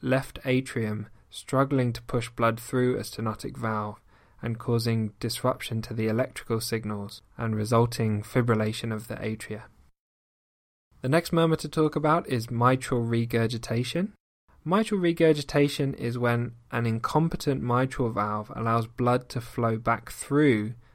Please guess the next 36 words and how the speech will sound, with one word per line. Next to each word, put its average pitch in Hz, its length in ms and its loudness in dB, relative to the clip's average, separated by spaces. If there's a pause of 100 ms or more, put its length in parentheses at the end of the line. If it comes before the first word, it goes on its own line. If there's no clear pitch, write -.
(160)
during 127 320 2
systolic 117 500 -2
contraction 117 540 -6
of 110 80 -2
the 110 80 -4
left 110 240 -4
ventricle. 117 520 -4 (640)
And 117 60 -6
because 160 420 2
during 156 500 4
systole 131 760 0 (320)
there's 117 180 -2
blood 117 280 2
flowing 131 680 4
backwards 123 600 -2
through 135 280 2
this 120 180 -2
valve, 107 500 -4 (320)
you 131 60 2
end 170 140 4
up - 100 2
with 135 140 -2
something 131 480 -2
called 117 240 0
a 113 40 -2
pansystolic 139 920 0
murmur, 107 500 -6
meaning 113 440 -2
the 113 100 -4
murmur 123 340 2
is 117 140 0
present 117 420 -4
throughout 123 560 2 (160)
the 123 100 -4
systolic 117 760 -2 (260)
period. 110 540 -2